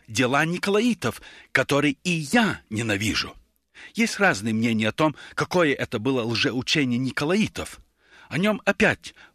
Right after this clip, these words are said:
упоминается в послании к Пергамской церкви. Вкратце мы можем сказать, что это была ересь, которая учила, что если человек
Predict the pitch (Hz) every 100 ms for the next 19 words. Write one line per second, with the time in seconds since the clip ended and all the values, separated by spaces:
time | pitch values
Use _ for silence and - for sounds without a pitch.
0 | - 151 143 135 113 123 147 - - 131
1 | - 120 110 123 - 170 165 208 165 -
2 | 107 - 98 - - - - _ _ _
3 | - - - - 226 247 - 202 - 160
4 | 180 190 170 165 165 151 151 - 151 139
5 | - - _ - 156 151 143 - _ _
6 | 120 151 160 123 104 247 220 123 135 -
7 | 143 151 151 - 170 - 131 143 - -
8 | 127 202 240 - 156 - 180 175 175 170
9 | - -